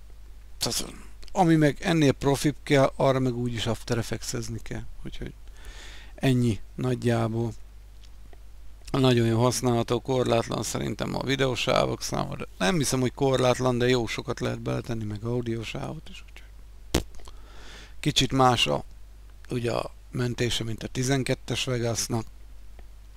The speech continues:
Itt bele kell menni az Advanced Options-be, és akkor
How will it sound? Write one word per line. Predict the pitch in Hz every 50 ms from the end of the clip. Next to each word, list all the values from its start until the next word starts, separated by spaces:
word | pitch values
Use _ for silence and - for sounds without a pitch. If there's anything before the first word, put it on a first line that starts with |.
| - - - - - - - - - - - - - - - - - - -
Itt | 123 110 110
bele | 117 107 104
kell | - - 117
menni | 107 107 110 - -
az | 110 110
Advanced | 117 117 117 113 120 117 113 - - -
Options-be, | 120 - - - - 123 120 113 - 113 110
és | 120 117 -
akkor | - - - - - - -